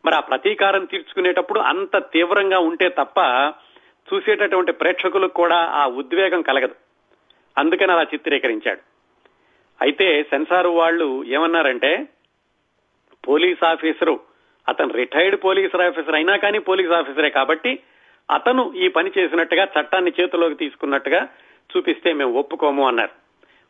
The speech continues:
ఒప్పుకోము అనడమే కాకుండా, పోనీ ఏం చేయాలి ఒప్పుకోకపోతే? పోనీ ఆ సీన్ కత్తిరించాలా? అలా కూడా కాదు.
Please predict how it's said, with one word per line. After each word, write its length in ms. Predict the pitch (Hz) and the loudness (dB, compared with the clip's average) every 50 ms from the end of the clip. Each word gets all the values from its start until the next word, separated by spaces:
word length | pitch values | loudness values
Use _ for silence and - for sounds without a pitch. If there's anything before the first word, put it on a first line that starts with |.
| _ _ 127 | _ _ -4
ఒప్పుకోము 520 | 120 - - 165 165 170 170 170 165 160 | -4 -2 -4 0 2 2 2 2 2 0
అనడమే 300 | 151 143 135 135 143 151 | 0 2 2 2 2 0
కాకుండా, 560 | 143 - 117 117 - 131 127 131 143 165 - - _ _ _ _ _ _ _ - | 0 0 -2 0 -2 -2 0 0 0 -2 -2 -6 _ _ _ _ _ _ _ -2
పోనీ 140 | 160 156 151 | 0 0 0
ఏం 200 | 135 147 160 170 | 2 0 0 0
చేయాలి 260 | 160 - 180 175 165 | 2 2 2 2 4
ఒప్పుకోకపోతే? 880 | 151 147 143 - 160 175 160 143 - 160 160 160 - 156 151 156 156 - - _ _ _ _ _ _ _ _ | 2 0 -2 -2 -2 -2 -2 -2 -2 -4 -2 0 0 0 0 0 -2 -6 -10 _ _ _ _ _ _ _ _
పోనీ 140 | - 147 147 | 0 2 2
ఆ 80 | 147 131 | 2 0
సీన్ 280 | - - 175 175 175 | 0 0 0 0 2
కత్తిరించాలా? 840 | 170 - - - 175 165 165 160 - 156 147 147 143 143 143 147 151 - _ _ _ _ _ _ _ - | 0 -2 0 0 2 0 0 2 2 2 2 4 4 2 2 0 -2 -6 _ _ _ _ _ _ _ -4
అలా 180 | 127 117 143 156 | 0 2 2 2
కూడా 220 | 156 160 170 160 | 2 2 0 0
కాదు. 300 | 156 147 139 135 113 92 | 0 0 0 -2 -2 -4